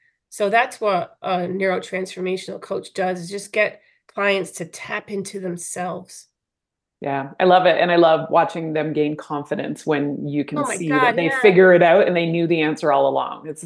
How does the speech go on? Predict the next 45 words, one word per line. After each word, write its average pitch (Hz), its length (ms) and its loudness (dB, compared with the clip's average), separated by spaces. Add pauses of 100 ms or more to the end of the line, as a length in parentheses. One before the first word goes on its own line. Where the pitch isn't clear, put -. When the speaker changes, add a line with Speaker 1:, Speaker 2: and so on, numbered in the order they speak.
(100)
Speaker 2:
it's 175 140 -4
a, 175 200 0
it's 165 140 2
just, 339 140 6
Speaker 1:
Yeah, 330 180 4
Speaker 2:
it's - 100 -8
Speaker 1:
it's - 180 -2
Speaker 2:
amazing. 156 460 -2 (480)
Speaker 1:
And 302 120 4
it's 302 260 0
in, 269 280 -4
it's 285 160 0
about 277 380 2
embodying 202 920 0
it, 170 260 -8
because 226 320 -2
if, 233 300 2
if 226 280 -2 (120)
I 285 260 2
tell 233 420 2
a 208 60 4
client 202 520 -2
something 180 420 -4
and 180 80 -2
they're 190 80 0
like, 214 160 -2
"Oh 302 100 -2
yeah, 311 180 0
that 233 180 0
makes 202 240 -6
sense," - 460 -8 (420)
it's 240 200 2
gonna 240 240 0
hit 294 320 -4
differently 196 640 -2
than 190 240 0
if 190 160 -6
they 208 140 -2
come 202 260 -6
up 202 140 -2
with 185 100 -6
it 185 140 -8
themselves. 170 640 -10 (1200)
Like, 190 180 -8
"Oh, 196 480 0